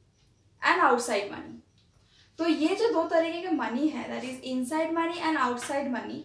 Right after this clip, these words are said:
इन दोनों में क्या क्या differences है, यही पूछा गया है।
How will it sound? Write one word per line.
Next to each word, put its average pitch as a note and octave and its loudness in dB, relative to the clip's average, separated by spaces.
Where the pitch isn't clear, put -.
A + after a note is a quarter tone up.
इन G4+ 2
दोनों G4 2
में G4+ -2
क्या G4 4
क्या D#4 4
differences B3+ -4
है, F#4+ -6
यही B3+ 0
पूछा D4 -4
गया C4 0
है। C4+ -4